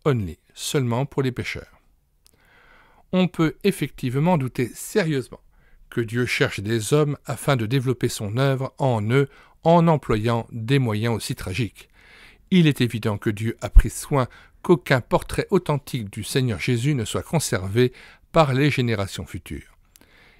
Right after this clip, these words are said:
Il est donc bien difficile et même déraisonnable de supposer que de telles manifestations visuelles de Christ viennent de la puissance divine,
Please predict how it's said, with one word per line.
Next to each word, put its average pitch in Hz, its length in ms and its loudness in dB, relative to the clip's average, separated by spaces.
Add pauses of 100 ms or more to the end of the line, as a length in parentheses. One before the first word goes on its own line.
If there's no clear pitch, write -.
(100)
Il 160 160 6
est 156 80 6
donc 139 240 2
bien 113 160 2
difficile 180 800 0
et 135 140 -2
même 98 340 0
déraisonnable 131 840 4
de 113 120 2
supposer - 640 0 (420)
que 151 60 2
de 165 80 4
telles 156 260 2
manifestations 151 840 0
visuelles 147 540 -4
de 117 80 -6
Christ - 540 -6 (320)
viennent 139 400 4
de 117 80 0
la 95 100 -2
puissance 117 500 -2
divine, 139 380 0